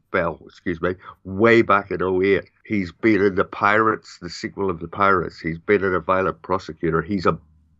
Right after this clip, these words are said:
big, big name, but nobody knows who he is. And to finally finish, um, we've got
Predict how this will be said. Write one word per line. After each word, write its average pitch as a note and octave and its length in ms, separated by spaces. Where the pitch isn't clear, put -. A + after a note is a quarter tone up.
big, B2 380
big G2 320
name, G2 440
but G2+ 180
nobody F#2+ 300
knows F#2+ 260
who F#2 140
he F#2+ 160
is. E2 300
And G2 160
to F2 80
finally A2+ 680
finish, G2 580
um, F#2+ 240
we've G2 300
got G#2 320